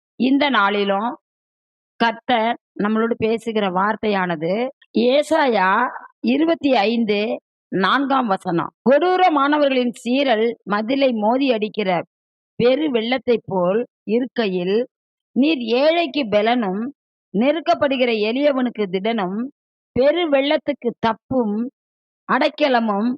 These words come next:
வெயிலுக்கு ஒதுங்கும் நிழலுமானீர்." ஆம், இந்த வார்த்தையானது கொடூரமானவர்களின்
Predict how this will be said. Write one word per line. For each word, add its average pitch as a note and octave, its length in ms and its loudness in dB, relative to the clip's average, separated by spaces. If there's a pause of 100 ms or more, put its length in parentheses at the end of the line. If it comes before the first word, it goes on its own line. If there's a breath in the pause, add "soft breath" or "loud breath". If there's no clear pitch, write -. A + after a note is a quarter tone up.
வெயிலுக்கு C#4 800 0
ஒதுங்கும் A3+ 400 0 (140)
நிழலுமானீர்." G#3 840 0 (400)
ஆம், G#3 340 2 (640)
இந்த A3+ 180 2
வார்த்தையானது A3+ 1000 2 (640)
கொடூரமானவர்களின் C4+ 1120 2